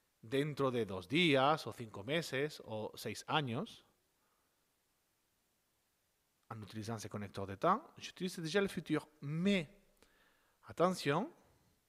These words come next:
c'est parce qu'on sait que les choses qu'on va exprimer dans le futur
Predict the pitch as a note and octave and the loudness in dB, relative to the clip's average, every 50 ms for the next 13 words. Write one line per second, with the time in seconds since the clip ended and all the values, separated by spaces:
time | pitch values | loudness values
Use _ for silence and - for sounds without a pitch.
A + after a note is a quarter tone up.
0 | _ _ _ _ _ _ _ _ _ _ - - C3+ - C#3+ B2+ - - - - | _ _ _ _ _ _ _ _ _ _ -12 -10 -4 0 0 0 0 -2 -4 0
1 | - D3 D3+ F3 F#3+ F3+ - - - - F#3 G3+ C4 - - _ _ _ _ _ | 2 2 2 2 0 0 -2 -2 0 0 0 0 0 -4 -10 _ _ _ _ _
2 | _ _ _ _ _ _ _ _ _ _ _ _ _ _ _ _ _ _ - - | _ _ _ _ _ _ _ _ _ _ _ _ _ _ _ _ _ _ -6 -4
3 | A2 A2 G2+ - - E3+ E3 D3 D3 - C3 B2 A#2+ B2 A2+ - - - - B2 | -4 -2 2 4 6 6 6 6 4 0 -2 0 0 0 0 0 -2 -6 -4 -4
4 | A#2+ A#2 A2 A2+ G#2+ G#2+ G#2 - A#2 G#2+ - F3 A3+ A#3+ - | -2 -2 0 0 0 -2 -2 -4 -6 -4 2 4 4 4 4